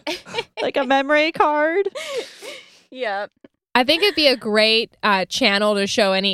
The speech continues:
Speaker 3: intro to film production students, just to under-, it's like visual flashcards. Like, not
Speaker 2: Yes.
Speaker 3: only is this what this person does, but here's what they would typically wear, and here's their <laughs> catchphrase.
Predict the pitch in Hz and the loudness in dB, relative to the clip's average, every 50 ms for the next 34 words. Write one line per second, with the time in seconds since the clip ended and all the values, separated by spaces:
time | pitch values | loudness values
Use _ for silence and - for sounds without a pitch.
0 | - - 185 190 196 190 - 226 202 185 190 180 - - 185 180 180 190 - 233 | -2 -2 -4 -2 -2 0 0 2 2 2 0 -2 0 0 0 0 0 -2 -2 0
1 | 214 208 202 202 - - - 233 226 220 220 233 233 240 - _ - - - 269 | 0 0 0 0 -2 -2 0 0 0 0 -2 -4 -8 -10 -12 _ -8 -2 -2 0
2 | 262 269 311 302 - - 302 - - - - - 247 240 226 - 226 - 302 277 | 0 0 -2 -2 0 0 0 0 0 -2 -2 0 -2 -4 -2 -4 -2 0 0 0
3 | 233 214 185 233 247 220 220 277 254 226 214 - - - 214 196 196 208 - - | 0 0 0 0 0 0 0 2 2 2 0 -2 -2 0 0 2 2 0 -2 -2
4 | - - 214 185 170 180 180 214 254 320 311 311 311 302 233 247 277 311 311 330 | -2 0 0 2 0 0 0 0 2 2 4 4 4 4 4 4 4 2 2 0
5 | 349 339 339 330 330 311 262 262 226 196 185 220 214 208 - 254 233 - 220 220 | 0 -2 -2 0 0 2 0 0 -2 -4 -4 -2 -2 -2 -2 -2 -2 0 -2 -4
6 | - - 240 220 214 - - 214 208 202 180 202 175 180 202 226 247 240 - 226 | 0 0 0 0 2 0 0 -2 -2 0 0 0 2 2 2 0 0 0 -2 -2
7 | 202 233 208 247 254 302 330 359 - - 339 311 302 - - 277 - - 269 - | -2 0 -2 -2 -2 -2 -2 -2 -2 -2 0 0 -2 0 0 -2 0 -2 -4 -4
8 | - 269 262 240 202 180 185 180 180 190 208 226 254 277 320 370 359 349 - - | 0 0 0 0 0 0 0 2 2 2 2 2 2 2 0 0 -2 -8 -8 -2
9 | - 226 220 220 220 240 220 226 233 277 247 254 247 247 - - - 190 220 277 | -2 0 0 0 0 0 0 2 0 2 2 0 0 0 -2 0 2 2 2 2
10 | - - - - 208 202 208 196 - - 196 - - - - - | 0 -4 -6 -2 -2 -2 0 -2 -4 -6 -8 -8 -8 -8 -10 -10